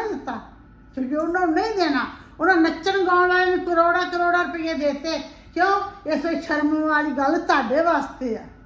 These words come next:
ਕਿਉਂਕਿ ਤੁਸੀਂ ਉਹਨਾਂ ਨੂੰ ਬਣਾਇਆ। ਤੁਹਾਡੀ ਗੱਲ ਸੁਣੋ, ਕਿਸਾਨਾਂ ਦੀ ਜਦੋਂ ਇੰਨਾ ਹੋਇਆ, ਕਿਸਾਨਾਂ ਦੀ ਸੇਵਾ ਕੀਤੀ ਉਹਨਾਂ ਨੇ, ਹੈਲਪ ਕੀਤੀ? ਨਹੀਂ, ਨਹੀਂ ਕੀਤੀ ਉਹਨਾਂ ਨੇ, ਨਹੀਂ ਕੀਤੀ ਉਹਨਾਂ ਨੇ, ਠੀਕ ਹੈ ਨਾ? ਕਦੀ ਦੱਸੋ,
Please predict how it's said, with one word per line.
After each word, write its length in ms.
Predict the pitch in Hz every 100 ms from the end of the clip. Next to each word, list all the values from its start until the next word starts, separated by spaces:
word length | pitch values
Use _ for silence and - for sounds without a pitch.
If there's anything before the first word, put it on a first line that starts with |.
| - - - - -
ਕਿਉਂਕਿ 220 | 349 403
ਤੁਸੀਂ 440 | - 349 320 415
ਉਹਨਾਂ 320 | 427 440 440
ਨੂੰ 80 | 415
ਬਣਾਇਆ। 360 | 349 302 262 220 - - - - - - - - - - - - - -
ਤੁਹਾਡੀ 280 | 285 330
ਗੱਲ 180 | 302 311
ਸੁਣੋ, 180 | 330 381
ਕਿਸਾਨਾਂ 560 | 415 349 285 277 294 302
ਦੀ 80 |
ਜਦੋਂ 320 | 302 311 320 320 - - - - -
ਇੰਨਾ 340 | 269 277 302
ਹੋਇਆ, 300 | 262 277 311
ਕਿਸਾਨਾਂ 420 | 311 - 285 294
ਦੀ 60 | 294
ਸੇਵਾ 300 | 285 285 294
ਕੀਤੀ 300 | 294 277 427
ਉਹਨਾਂ 220 | 494 403
ਨੇ, 140 | 311
ਹੈਲਪ 220 | 240 226 285
ਕੀਤੀ? 300 | 254 - 440 427 - 247
ਨਹੀਂ, 180 | 285
ਨਹੀਂ 160 | 403 466
ਕੀਤੀ 260 | 349 - 262
ਉਹਨਾਂ 220 | 214 202
ਨੇ, 80 | 185 - - - - - - - - -
ਨਹੀਂ 160 | 226 330
ਕੀਤੀ 300 | 302 - 220
ਉਹਨਾਂ 160 | 202 185
ਨੇ, 60 |
ਠੀਕ 200 | 220 285
ਹੈ 80 | 294
ਨਾ? 60 | 403 - - - -
ਕਦੀ 140 | 269
ਦੱਸੋ, 420 | 269 269 - 311